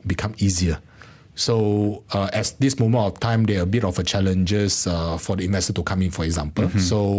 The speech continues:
Speaker 1: when that happen, I think the flow will be easier. At the same time, also, actually, we do a lot of business in Singapore.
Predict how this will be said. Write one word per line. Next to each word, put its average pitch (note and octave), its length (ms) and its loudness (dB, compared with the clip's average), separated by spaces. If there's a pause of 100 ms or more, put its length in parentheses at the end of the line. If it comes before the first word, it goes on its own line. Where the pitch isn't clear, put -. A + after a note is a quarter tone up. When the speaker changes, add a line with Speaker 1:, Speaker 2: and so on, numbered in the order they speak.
(120)
Speaker 1:
when F#2 200 0
that A2 140 2
happen, A2+ 260 0
I F2+ 80 0
think G#2+ 440 -2 (180)
the - 80 -4
flow A#2+ 260 2
will G2 60 2
be F2 140 -2 (140)
easier. G#2 300 2 (680)
At G#2+ 100 2
the G#2 80 0
same C#3 200 0
time, C#3 100 2
also, A2+ 220 2
actually, A2 200 0
we F#2+ 60 2
do A#2 100 2
a A2+ 40 2
lot G2+ 60 2
of F#2 60 -2
business F#2+ 340 0
in D#2+ 120 0
Singapore. E2+ 540 -4